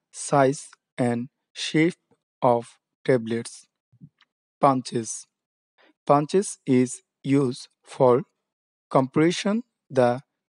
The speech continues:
granules within die. Compression rollers. In compression machine, compression machine rollers are used for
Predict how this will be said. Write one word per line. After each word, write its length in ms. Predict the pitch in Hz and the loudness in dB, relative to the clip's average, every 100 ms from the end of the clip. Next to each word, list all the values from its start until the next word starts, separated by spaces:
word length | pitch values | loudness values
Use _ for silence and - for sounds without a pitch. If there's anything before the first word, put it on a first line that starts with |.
| - | -2
granules 680 | 127 127 139 160 214 - - _ _ - | 2 4 4 0 -4 -12 -20 _ _ -2
within 400 | 139 123 131 190 _ _ _ | -2 2 0 -2 _ _ _
die. 320 | - 113 110 127 _ _ _ _ _ _ _ _ _ - | -4 -2 -4 -16 _ _ _ _ _ _ _ _ _ -2
Compression 840 | 139 139 170 180 - 202 233 - | 0 2 4 4 0 -2 -2 -6
rollers. 600 | - 131 120 117 - - _ - - _ _ _ _ _ 160 | 2 4 4 2 -4 -14 _ -20 -20 _ _ _ _ _ -2
In 120 | 143 | 2
compression 680 | - 143 165 175 - 190 165 | 2 2 2 0 0 -2 0
machine, 460 | 131 - 131 156 - _ _ _ _ _ _ _ | 0 0 -2 -4 -8 _ _ _ _ _ _ _
compression 640 | - 135 127 165 - 170 139 | 0 0 2 0 0 0 2
machine 420 | 127 - 139 135 | 2 2 0 0
rollers 520 | 131 123 131 143 - - _ _ _ _ _ - | 2 4 4 0 -10 -18 _ _ _ _ _ 0
are 260 | 123 117 127 _ | 2 2 -4 _
used 500 | 135 143 131 - - _ _ _ _ _ _ _ | 0 2 2 0 -14 _ _ _ _ _ _ _
for 380 | - 127 120 | 0 2 2